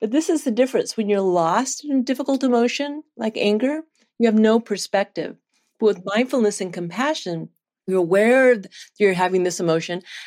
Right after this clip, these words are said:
and you're also, you want to help yourself. That's the warmth and the kindness. That's what allowed me to say,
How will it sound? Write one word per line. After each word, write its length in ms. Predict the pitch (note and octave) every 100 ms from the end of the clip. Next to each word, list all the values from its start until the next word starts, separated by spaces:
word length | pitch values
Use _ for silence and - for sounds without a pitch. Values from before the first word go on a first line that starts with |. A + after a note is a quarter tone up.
| -
and 80 | F#3+
you're 100 | F#3+
also, 220 | G3 F3+
you 120 | E3+
want 200 | E3 D#3
to 60 | D3+
help 320 | D#3 D#3+ E3+
yourself. 400 | A3+ - A#3 A#3+
That's 220 | F#3+ -
the 60 | F3
warmth 280 | E3 E3+ F#3+
and 120 | D#3+
the 40 |
kindness. 560 | E3 E3+ F3+ A3+ C4 - - - - -
That's 200 | A3 A#3
what 80 | A#3+
allowed 340 | G#3 F3+ F3
me 420 | F#3 A#3 C#4 A#3+ F#3+
to 200 | D#3 D3
say, 320 | - E3